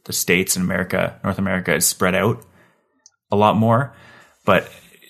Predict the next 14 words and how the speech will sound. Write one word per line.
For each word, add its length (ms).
if 360
we 60
can 80
get 160
to 80
that 140
point, 260
it's 120
gonna 160
take 220
more 240
than 120
just 340
the, 140